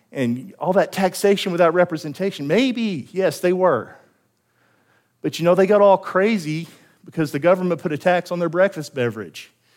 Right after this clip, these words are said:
And it wasn't even coffee. It was tea. I, I say that to be humorous, but at the end of the day, this is what they were doing. They were resisting the authority of God.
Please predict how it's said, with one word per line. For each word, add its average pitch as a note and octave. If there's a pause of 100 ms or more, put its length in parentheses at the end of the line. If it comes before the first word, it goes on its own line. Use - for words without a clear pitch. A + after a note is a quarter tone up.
(360)
And D#3+
it E3+
wasn't G3
even E3+
coffee. F3 (1200)
It -
was C3
tea. F3 (2750)
I, C3
I C3+
say F#3
that D3+
to C3
be C#3
humorous, C3
but C3
at B2
the C3
end D3+
of C#3
the B2
day, A#2 (1160)
this D3
is C3+
what C3
they B2
were G#2+
doing. G#2
They B2+
were D3
resisting C3
the A#2+
authority A2+
of G2+
God. F#2